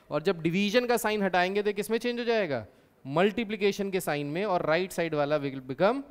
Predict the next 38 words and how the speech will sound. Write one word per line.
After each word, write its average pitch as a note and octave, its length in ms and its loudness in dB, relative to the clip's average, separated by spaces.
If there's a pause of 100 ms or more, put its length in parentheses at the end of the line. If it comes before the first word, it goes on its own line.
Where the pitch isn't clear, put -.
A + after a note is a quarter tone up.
(420)
reciprocal। C#3+ 680 -2
तो C3+ 180 -8
one F3+ 200 0
by F#3 160 0
four F3 280 -2
का F3+ 100 2
reciprocal D#3 560 -2
will C#3+ 140 -4
be G3+ 120 -4
four C3 280 -6
by C3+ 140 0 (200)
one। A2+ 140 -8 (360)
इसको D3 220 -2
अगर F3+ 180 2
कैंसिल E3+ 360 -2
करें F#3+ 160 0
तो F#3 80 -2
कितना F#3+ 260 0
आ A3+ 60 4
जाएगा? C3 380 -2 (920)
माइनस C#3+ 560 -2
का C#3 260 -2 (460)
टू। C#3+ 160 2 (520)
ठीक, A#3 300 2 (260)
so - 100 -8 (100)
कॉमन F#3+ 380 4
रेशियो F#3 440 2
यहाँ G#3 200 2
से G#3 100 0
कितना G#3 280 0
आ A3 100 4
गया? D3+ 180 -2
कॉमन D3+ 400 -4
रेशियो D3 300 -2
आ C#3+ 60 2
गया D3 160 -2
यहाँ C#3+ 200 -2
से G3+ 260 0